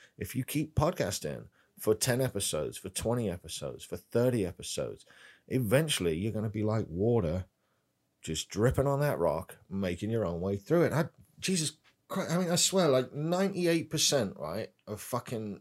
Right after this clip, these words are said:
winning in life, it boils down to two things, right? And only two things. And, y-, you know, you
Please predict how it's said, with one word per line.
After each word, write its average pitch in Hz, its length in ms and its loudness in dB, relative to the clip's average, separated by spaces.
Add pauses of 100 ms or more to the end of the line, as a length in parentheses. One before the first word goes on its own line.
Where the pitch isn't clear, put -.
(120)
winning 131 520 0
in 120 260 2
life, 76 400 -4 (640)
it 104 160 -4
boils 127 300 6
down 113 220 2
to 101 40 -6
two 120 240 4
things, - 480 -4 (600)
right? 107 280 0 (200)
And 208 160 0 (100)
only 123 300 6
two 95 220 -2
things. - 420 -10 (260)
And, 95 240 -4
y-, 104 280 -6
you 113 120 -4
know, 104 80 0
you 98 180 -4